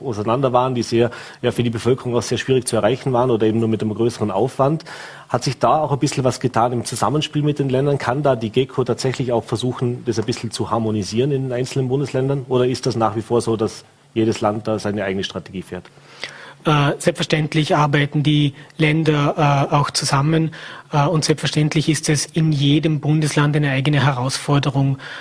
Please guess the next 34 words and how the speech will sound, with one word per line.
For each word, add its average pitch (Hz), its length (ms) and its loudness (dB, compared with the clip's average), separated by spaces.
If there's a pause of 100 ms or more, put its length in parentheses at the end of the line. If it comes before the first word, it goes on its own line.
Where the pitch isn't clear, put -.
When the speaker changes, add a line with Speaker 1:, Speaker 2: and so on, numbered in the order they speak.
(180)
Speaker 2:
äh, 135 460 4
da 139 140 2 (140)
ein 147 120 2
Testsystem 147 500 0
aufzubauen 135 540 0
und 131 100 0
aufrechtzuerhalten. 127 800 -4
Also 120 160 -4 (200)
wenn 131 140 -2
wir 135 40 2
uns 135 100 2
überlegen, 131 420 2 (340)
Wien 147 240 4
steht 147 220 0
hier 143 100 0
vor 135 80 -2
ganz 135 240 0
anderen 135 260 2
Herausforderungen 131 680 0
für 135 80 -4
Vorarlberg, 160 560 2
einfach 135 320 -4
wegen 135 160 2
der, 131 160 2 (400)
wegen 139 160 2
der 135 80 2
Struktur, 165 640 2 (400)
äh, 143 220 4
und, 147 680 2
und 147 160 4
es 139 120 2
sind 160 140 2
alle 147 220 4
Bundesländer 147 920 2